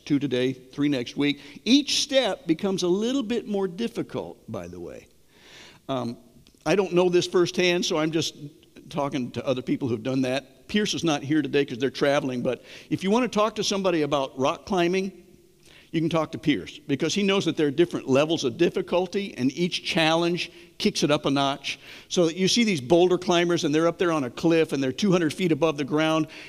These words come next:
and they're actually hanging below a boulder, and they find a way to somehow become a contortionist and pull their way around and up over the top of that stuff. That's an impossible situation, so that would be a really high level. So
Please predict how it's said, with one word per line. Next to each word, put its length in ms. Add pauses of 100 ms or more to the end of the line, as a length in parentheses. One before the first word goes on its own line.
(120)
and 140
they're 160
actually 480
hanging 720 (260)
below 480
a 120
boulder, 500
and 180
they 80
find 320
a 60
way 160
to 100
somehow 500
become 360
a 40
contortionist 760
and 140
pull 200
their 160
way 180
around 420
and 120
up 140
over 180
the 80
top 260
of 80
that 160
stuff. 280 (420)
That's 260
an 80
impossible 720
situation, 580
so 80
that 140
would 120
be 80
a 60
really 300
high 240
level. 400 (680)
So 420